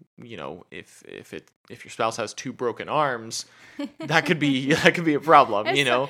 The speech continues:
Speaker 2: I guess I
Speaker 1: But
Speaker 2: would, we should have
Speaker 1: <laughs>
Speaker 2: opened with this. We, I, we're not getting into, like, other forms of, um, fulfillment, I
Speaker 1: Right,
Speaker 2: guess.
Speaker 1: right.
Speaker 2: <laughs> I don't know what word to use there.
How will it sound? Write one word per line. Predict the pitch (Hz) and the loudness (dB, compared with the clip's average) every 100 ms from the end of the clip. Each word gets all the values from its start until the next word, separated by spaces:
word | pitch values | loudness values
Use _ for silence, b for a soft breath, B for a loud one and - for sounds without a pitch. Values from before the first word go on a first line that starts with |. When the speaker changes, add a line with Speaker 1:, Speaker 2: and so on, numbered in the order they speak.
| - | -4
Speaker 2:
I | 311 | -2
guess | 381 415 | 2 2
I | 349 | 4
Speaker 1:
But | 320 302 294 262 | 2 2 2 0
Speaker 2:
would, | 285 | 0
we | 294 | -2
should | 294 | 0
have | 254 | 0
Speaker 1:
<laughs> | 247 | 0
Speaker 2:
opened | 247 240 | 0 -2
with | 226 | -2
this. | 233 208 - | -6 -8 -6
We, | 262 233 | -4 -2
I, | 202 - 240 | -2 -4 -6
we're | 269 269 | -6 -2
not | 277 220 240 240 | -2 -2 -4 -4
getting | 240 233 | -4 -4
into, | 226 226 | -6 -4
like, | 196 - | -6 -6
other | 214 208 208 196 190 185 175 _ B B B B _ - | -6 -4 -4 -2 -4 -6 -8 _ B B B B _ -20
forms | - 226 226 214 208 190 | -10 -4 -2 -2 -4 -2
of, | 180 180 170 175 - - - - | -2 -2 -6 -14 -20 -20 -20 -12
um, | 190 160 160 143 175 _ - _ - | -8 -8 -10 -14 -18 _ -20 _ -20
fulfillment, | - 226 - 226 208 165 202 226 | -12 -12 -4 -2 -2 -6 -6 -2
I | 226 | 2
Speaker 1:
Right, | 220 196 | 4 4
Speaker 2:
guess. | 262 247 247 | 2 0 0
Speaker 1:
right. | 302 | 2
Speaker 2:
<laughs> | 320 269 254 | 2 2 0
I | 180 220 | -4 -6
don't | 208 | -8
know | 208 | -8
what | 180 | -6
word | 214 208 | -8 -8
to | - | -8
use | 214 202 | -8 -6
there. | 202 170 | -6 -6